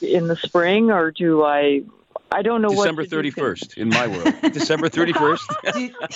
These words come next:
Speaker 3: did you really plant your garlic, Dean?
Speaker 2: Yes, I did.
Speaker 3: On
Speaker 2: I got it
Speaker 3: December
Speaker 2: in.
Speaker 3: thirty-first? That's
Speaker 2: Uh,
Speaker 3: hilarious.
Speaker 2: well, it was probably January first. I don't think
Speaker 1: Sorry,
Speaker 2: I
Speaker 1: I
Speaker 2: made,
Speaker 1: didn't catch that.
Speaker 2: you know,
Speaker 1: What,
Speaker 2: maybe,
Speaker 1: what
Speaker 2: maybe
Speaker 1: day?
Speaker 2: it was the second. <laughs> I, it was <laughs> somewhere around there.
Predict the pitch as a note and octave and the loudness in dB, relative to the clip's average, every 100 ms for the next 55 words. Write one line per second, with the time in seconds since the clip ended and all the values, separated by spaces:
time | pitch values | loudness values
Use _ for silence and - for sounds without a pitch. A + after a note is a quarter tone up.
0 | - - - D5 D4 A#3 G#3+ C#4 C#4 B3 | -14 -14 -8 2 2 2 -2 0 0 2
1 | A#3 A#3 G#3 A3+ G#3+ G3+ G#3 F3+ F#3 F3 | 2 0 -4 -4 -2 -2 -4 -4 -2 -2
2 | F3+ F3+ - G3+ F#3+ G#3 - D3 D#3 C3+ | -2 -2 0 2 2 0 -4 -2 -2 -2
3 | - G#3 A3 A3+ A#2 G#3+ - G3+ G3 E3+ | -2 -2 -2 0 0 0 0 -2 -2 -6
4 | F3+ - F3 E3+ - D3 C#3 C#3+ G#2+ G#2+ | -6 -6 -6 -6 -4 -4 -2 0 0 2
5 | A2+ G#2+ G#2 G2 - A2+ G2 F2 D#2 E2 | 2 2 0 -4 -6 -4 -4 -6 -8 -6
6 | D#2+ D#2 D2 D2+ - - F2+ D#2+ D2+ F#2 | -4 -4 -8 -6 -4 -2 0 0 -2 -2
7 | D#2 - D#2+ D#2 - C#5+ C#5+ - A#3 D#2 | 0 0 0 -2 -2 -2 -4 -4 -4 0
8 | E2 A2 A2+ - D3+ E3 D#3+ C#3+ A#2 A#2+ | 2 0 -2 -6 0 0 0 -2 -2 -6
9 | - F#2+ - E2 - G#2+ C#3 - A#3 - | -4 -4 -4 -8 -4 -2 -2 -2 -2 -2
10 | A3+ - A#3 - F3+ - - C3+ C3+ C3 | -6 -4 -6 -6 -6 -6 -8 -8 -6 -4
11 | A#2+ A2 G#2 C3 - - | -2 0 0 -2 -4 -8